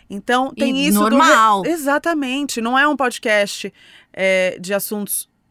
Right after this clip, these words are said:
Speaker 1: ultra, é, tranquilos de serem ouvidos. A gente realmente mexe com os sentimentos e as vivências das pessoas, né? Então, não dá, n-,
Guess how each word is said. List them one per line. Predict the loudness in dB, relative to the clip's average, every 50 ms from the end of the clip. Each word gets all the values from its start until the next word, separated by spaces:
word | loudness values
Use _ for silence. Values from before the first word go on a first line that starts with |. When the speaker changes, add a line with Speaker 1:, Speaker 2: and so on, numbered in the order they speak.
| _ _ _ _
Speaker 1:
ultra, | -2 -2 0 -2 -2 -2 -2 0 2 4 2 2 2 0 -2 -4
é, | -6 -4 -4 -4 -4 -4 -4 -6 -10 -12 _
tranquilos | -6 -4 -4 -4 -4 -4 -4 -4 -2 -2 -2 -4 -4 -6 -8 -12 -16 -16 _
de | -14 -10 -10 -8 -8 -8
serem | -10 -10 -10 -8 -8 -8 -8
ouvidos. | -10 -8 -10 -10 -10 -10
A | -12
gente | -12 -12 -12 -12 -10
realmente | -10 -10 -8 -8 -10 -10 -12 -14 -16 -12
mexe | -10 -10 -8 -8 -10 -12 -12 -12 -12 -12 -14 _ _ _ _ _ _ _ _ _ _ _
com | _ -4 -4 -4 -4 -4 -6 -8
os | -10
sentimentos | -8 -8 -8 -10 -10 -10 -10 -8 -6 -6 -6 -8 -8 -10 -8 -6
e | -6
as | -8 -8 -8
vivências | -12 -8 -8 -8 -8 -8 -10 -12 -12 -12 -10
das | -12 -12 -12
pessoas, | -12 -14 -12 -12 -12 -12 -12 -14 -12 -14 -14 -14 -14 -10
né? | -8 -8 -6 -8
Então, | -8 -10 -8 -4 -4 -2 -2 -4 -4 -6 -10 _ -20 -20 -20 -20 -20 _ _ _
não | -12 -10 -8 -2
dá, | 0 2 2 2 0 -2 -4 -4
n-, | -6 -8 -10 -10